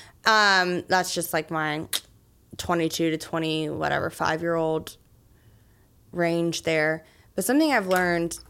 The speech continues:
I compared a lot. You know, my friends were married and having kids and buying homes and, and, and doing, doing the thing, right? You know, every post was, like,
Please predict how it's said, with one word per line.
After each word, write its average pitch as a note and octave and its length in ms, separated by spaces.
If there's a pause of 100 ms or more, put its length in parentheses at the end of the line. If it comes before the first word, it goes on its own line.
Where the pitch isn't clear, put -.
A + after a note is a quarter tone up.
(640)
I F#3 140
compared A3 580
a F3 60
lot. - 340 (180)
You F3+ 180
know, E3+ 120
my E3+ 140
friends F3+ 380
were F3+ 160
married F3+ 500
and - 140
having E3 320
kids E3+ 580
and E3 140
buying E3 280
homes F3+ 720
and, E3 260 (520)
and, E3+ 240
and F#3 240
doing, G#3 640
doing G#3 380
the E3+ 60
thing, F2 380
right? F3 480
You F3+ 140
know, E3+ 100
every F#3 240
post F3+ 460
was, E3 120
like, D#3+ 240